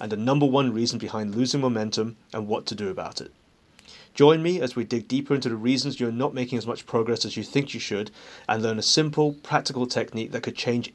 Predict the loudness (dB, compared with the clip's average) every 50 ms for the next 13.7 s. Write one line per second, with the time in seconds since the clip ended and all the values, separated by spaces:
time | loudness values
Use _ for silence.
0 | _ -4 -2 -2 -2 -2 -4 -6 -4 -4 -4 -4 -6 -10 -14 -20 -20 -16 -10 -6
1 | -4 -2 2 4 6 6 6 6 4 0 -2 0 0 2 2 4 2 2 2 2
2 | 0 0 0 -2 -4 -6 -6 -6 -8 -8 -10 -12 -16 -10 -6 -4 -2 -2 -2 -2
3 | 0 0 -2 -2 -4 -8 _ _ _ _ -4 -2 0 2 0 0 0 -2 -2 0
4 | 0 0 0 -2 -4 -8 -16 -14 -6 -4 -2 -2 -2 -2 -4 -4 -2 -2 -2 -2
5 | -4 -4 -6 -6 -6 -6 -6 -8 -12 -12 -14 -18 _ _ _ _ _ _ _ _
6 | _ _ _ -20 -20 -20 -20 -20 -20 -20 _ _ -20 -20 -18 -20 -14 -12 -12 -12
7 | -12 -14 -20 -20 _ _ _ -20 -6 2 4 4 6 6 4 4 4 4 6 6
8 | 6 6 6 6 4 0 -4 _ _ _ 0 2 4 4 4 4 2 4 4 4
9 | 6 6 6 4 4 4 2 0 -2 -4 -2 -4 -2 2 2 2 2 2 0 -2
10 | 0 4 4 6 4 4 2 -2 2 4 4 4 4 2 0 0 2 4 4 6
11 | 6 6 6 6 4 6 6 6 4 4 0 _ -18 -20 -20 -8 -2 0 0 0
12 | 2 2 2 2 2 2 0 0 4 6 6 6 6 4 2 0 2 2 2 2
13 | 4 2 0 0 0 -2 -2 0 2 2 2 0 -2 -6